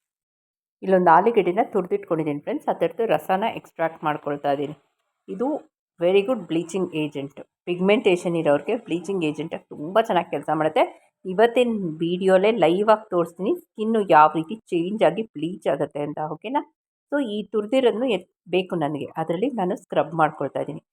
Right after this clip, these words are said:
ಈ ಕಡೆ ಒಂದು ಅರ್ಧ ಚಮಚ ಮುಲತ್ತಿಗೆ ಒಂದು ಕಾಲು ಚಮಚದಷ್ಟು ವೈಟ್ ಟರ್ಮರಿಕ್, ವೈಟ್ ಟರ್ಮರಿಕ್ ಒಂದು ಕಾಲು ಚಮಚದಷ್ಟು ನಾನು ನುಗ್ಗೆ ಸೊಪ್ಪಿನ ಪುಡಿ, ಓಕೆ,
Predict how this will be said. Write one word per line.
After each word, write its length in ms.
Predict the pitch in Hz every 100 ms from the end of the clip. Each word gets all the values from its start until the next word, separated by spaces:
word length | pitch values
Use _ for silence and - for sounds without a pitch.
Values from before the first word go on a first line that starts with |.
| _ _ 240
ಈ 100 | 349
ಕಡೆ 220 | 349 160 202
ಒಂದು 220 | 226 160
ಅರ್ಧ 220 | 156 156 175
ಚಮಚ 240 | 190 180 185
ಮುಲತ್ತಿಗೆ 600 | 170 156 175 165 147 180 294 _ _ _ -
ಒಂದು 160 | 208 349
ಕಾಲು 300 | 247 165 170 233
ಚಮಚದಷ್ಟು 500 | 214 - 165 160 269 320 - 156
ವೈಟ್ 400 | 160 165 247 - - -
ಟರ್ಮರಿಕ್, 500 | 180 160 160 123 - _ 165
ವೈಟ್ 240 | 156 175 185
ಟರ್ಮರಿಕ್ 420 | 151 143 190 294 -
ಒಂದು 180 | 202 240
ಕಾಲು 280 | 196 165 175
ಚಮಚದಷ್ಟು 560 | 185 160 165 160 160 403 - _ _ -
ನಾನು 200 | 185 240 466 _ -
ನುಗ್ಗೆ 320 | 202 180 208 220
ಸೊಪ್ಪಿನ 380 | 208 - 175 220 -
ಪುಡಿ, 200 | 160 160 - _ _ _
ಓಕೆ, 180 | 170